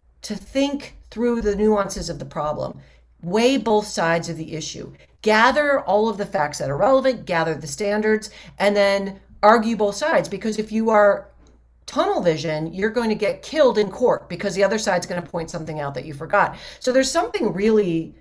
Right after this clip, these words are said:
magical about legal thinking. And actually, uh, my third book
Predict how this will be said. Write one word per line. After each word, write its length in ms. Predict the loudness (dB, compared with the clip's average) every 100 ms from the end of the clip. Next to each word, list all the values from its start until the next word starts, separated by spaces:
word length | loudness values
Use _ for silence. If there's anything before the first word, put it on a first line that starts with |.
| _ _ _
magical 640 | 2 4 4 2 -2 -2 -2
about 320 | 0 0 0
legal 260 | -2 -2 -4
thinking. 380 | -4 -6 -6
And 80 | -4
actually, 580 | -4 -4 -6 -6 -6 -8 -12 -20 _ -2
uh, 120 | 0
my 160 | 0
third 320 | 0 2 2 4
book 380 | 2 0 -6